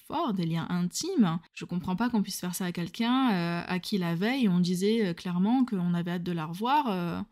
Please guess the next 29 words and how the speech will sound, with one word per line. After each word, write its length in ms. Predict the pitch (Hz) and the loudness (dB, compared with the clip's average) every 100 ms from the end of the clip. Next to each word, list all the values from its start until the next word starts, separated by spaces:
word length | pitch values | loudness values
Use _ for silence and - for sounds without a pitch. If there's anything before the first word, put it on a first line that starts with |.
| _ _ | _ _
et 380 | 190 180 175 170 | -4 -2 0 -2
du 140 | 170 196 | -2 -4
coup, 140 | 349 | 2
je 100 | 240 | 4
me 60 | 190 | 4
suis 300 | - 294 285 | 2 0 0
refait, 400 | 220 262 262 220 | 0 0 0 2
euh, 80 | |
le 160 | 190 190 | 2 2
scénario 400 | - 202 180 185 | 2 2 2 2
dans 120 | 175 | 2
ma 140 | 170 202 | 0 0
tête 260 | 311 - | -4 -2
et 80 | 185 | -2
je 80 | 180 | 0
me 80 | 175 | 0
suis 180 | - | 0
demandé, 480 | 185 214 277 339 262 | 2 4 2 2 0
en 100 | 180 | -2
fait, 240 | 185 220 220 | -2 -6 -4
qu'est-ce 180 | 196 | -4
que 80 | - | -2
j'avais 220 | 180 170 | -2 -2
pu 180 | 170 - | -4 -4
dire 220 | 185 254 | -2 -2
la 100 | 208 | -2
dernière 320 | 175 170 160 - | 0 0 -2 -6
fois, 380 | 254 269 262 196 | -4 0 0 0
euh, 160 | 175 | -2